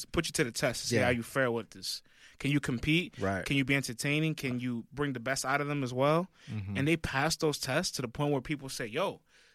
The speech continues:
Speaker 1: this was fire on both sides." They'll probably take the vet one, obviously, 'cause of the
Speaker 2: Yeah.
Speaker 1: fan base or whatever. But if they enjoy you and they come back
Speaker 2: Right.
Speaker 1: to watch,
Speaker 2: Yeah.
Speaker 1: people say, "Oh, I came here to skip this guy," but I,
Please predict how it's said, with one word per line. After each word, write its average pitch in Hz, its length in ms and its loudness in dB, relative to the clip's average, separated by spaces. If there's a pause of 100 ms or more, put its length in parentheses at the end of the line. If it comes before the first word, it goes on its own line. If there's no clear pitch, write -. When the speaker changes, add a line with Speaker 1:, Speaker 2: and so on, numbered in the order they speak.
(120)
Speaker 1:
this - 160 -10
was 196 100 -8
fire 156 320 4
on 143 100 0
both 139 180 -2
sides." 147 340 2
They'll 151 100 6
probably 190 300 6
take 151 300 -2
the 123 80 -6
vet 117 280 6
one, 143 280 6
obviously, 131 340 4
'cause 127 80 4
of 131 60 10
the 120 60 12
Speaker 2:
Yeah. 101 120 8
Speaker 1:
fan 151 240 4
base 127 220 0
or 110 60 -8
whatever. 113 340 -4
But 123 360 -6 (520)
if 127 140 -6
they 226 200 0
enjoy 202 400 2
you 180 340 -2
and 170 80 0
they 180 80 2
come 226 160 -2
back - 100 0
Speaker 2:
Right. 240 260 6
Speaker 1:
to 127 40 8
watch, 226 400 2
Speaker 2:
Yeah. 277 400 4
Speaker 1:
people 277 240 4
say, 208 260 8 (200)
"Oh, 139 60 0
I 214 80 8
came 226 220 10
here 180 100 10
to 131 60 0
skip 254 320 2
this 165 140 0
guy," 123 380 4
but 156 260 8
I, 202 280 8